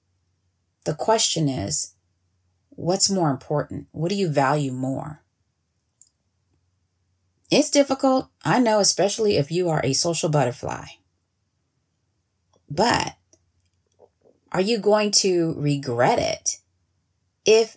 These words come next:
six months later rolls around and you've made no progress, or you didn't reach the goal in the desired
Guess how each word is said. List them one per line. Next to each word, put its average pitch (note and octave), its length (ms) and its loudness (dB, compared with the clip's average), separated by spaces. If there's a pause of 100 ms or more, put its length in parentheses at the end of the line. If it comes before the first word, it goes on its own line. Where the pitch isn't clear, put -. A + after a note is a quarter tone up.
six - 400 4
months E3+ 300 -2
later D#3+ 300 0
rolls D3+ 260 -2
around C#3+ 520 -4
and C3 140 -2
you've C#3+ 160 -4
made C#3+ 220 0
no C#3+ 160 0
progress, D3 840 -4 (720)
or D3 240 2
you D3+ 480 0
didn't D#3 360 2
reach D3 360 -4
the D3+ 80 -2
goal C#3+ 280 2
in C#3 160 4
the C3+ 100 -2
desired C3 680 -2